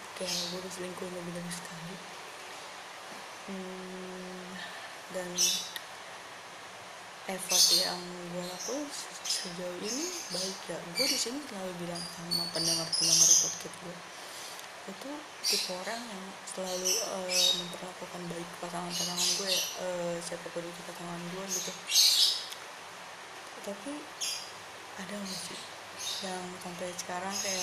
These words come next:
mikir gitu, mungkin lima atau dari sepuluh orang tuh mikir kayak, "Ih, salah gue apa ya? Kok gue diselingkuhin? Kok gue disakitin? Kok gue ditinggalin?" Jadi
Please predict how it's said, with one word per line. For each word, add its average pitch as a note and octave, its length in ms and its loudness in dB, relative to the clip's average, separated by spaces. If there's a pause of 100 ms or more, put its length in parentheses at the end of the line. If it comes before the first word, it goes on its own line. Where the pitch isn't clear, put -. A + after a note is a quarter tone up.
mikir F3+ 320 -2
gitu, G3+ 320 8 (720)
mungkin G#3 320 -4 (800)
lima G#3+ 360 -2 (120)
atau G#3+ 240 -4
dari G3+ 240 -2
sepuluh G3+ 480 2
orang C#4+ 240 -2
tuh D4+ 160 -4 (960)
mikir G3+ 400 4
kayak, F#3+ 460 8 (340)
"Ih, F#3+ 80 -6
salah F3 400 -6
gue G3+ 160 -6
apa G3 320 -8
ya? F3 200 -8 (760)
Kok F3+ 160 -2
gue F#3+ 160 -2
diselingkuhin? G3+ 1040 4
Kok F3+ 160 -8
gue F3 120 -6 (120)
disakitin? G3+ 640 -6 (160)
Kok F3 80 -4
gue E3+ 240 -6
ditinggalin?" - 800 6 (800)
Jadi - 140 -8